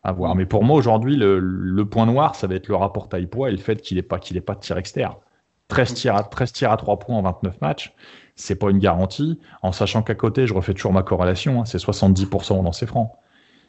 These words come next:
Speaker 1: Sachant que c'est un joueur pour moi qui, aujourd'hui, prend trois bons, trois bons offs par match. Sur ces trois bons offs, il doit remonter au moins deux fois, donc on a déjà quasiment quatre points là.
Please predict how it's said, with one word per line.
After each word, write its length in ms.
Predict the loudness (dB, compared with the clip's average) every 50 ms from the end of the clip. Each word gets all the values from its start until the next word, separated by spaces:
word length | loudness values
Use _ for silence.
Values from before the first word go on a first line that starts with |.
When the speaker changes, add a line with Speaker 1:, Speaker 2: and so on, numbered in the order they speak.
| _ _
Speaker 1:
Sachant 380 | -4 -2 0 2 4 4 4 4
que 180 | 4 6 4 4
c'est 160 | 4 4 4 4
un 80 | 4
joueur 240 | 4 4 0 0 -2
pour 120 | -2 -2
moi 200 | 0 2 2 2
qui, 380 | 0 -2 -2 -2 -2 -2 -4 -6 -10 _ -20 -20 -20 -6 _
aujourd'hui, 400 | 0 2 4 4 4 2 0 -2
prend 200 | -2 -2 -2 -2
trois 300 | -2 -2 -2 0 0 0
bons, 140 | 0 -2 -4
trois 340 | -6 -6 -4 -2 -2 -2 -2
bons 160 | -2 -4 -6
offs 160 | -6 -4 -4
par 140 | -2 -2 0
match. 280 | -2 -2 -4 -6 -10 -10
Sur 140 | -10 -8
ces 100 | -8 -8
trois 200 | -4 0 0 0 2
bons 160 | 2 2 2
offs, 160 | 0 0 -2
il 40 | -2
doit 100 | 0 2
remonter 300 | 2 2 2 2 0 0
au 60 | 0
moins 180 | 2 2 2 2
deux 120 | 0 -2
fois, 320 | -4 -2 0 2 2 2 2
donc 200 | 0 -2 -2 0
on 60 | -2
a 60 | 0
déjà 160 | 0 -2 -2
quasiment 380 | 0 0 0 0 2 0 0 0
quatre 260 | 0 0 -2 -2 -2
points 180 | -2 -2 0 0
là. 180 | -2 -4 -6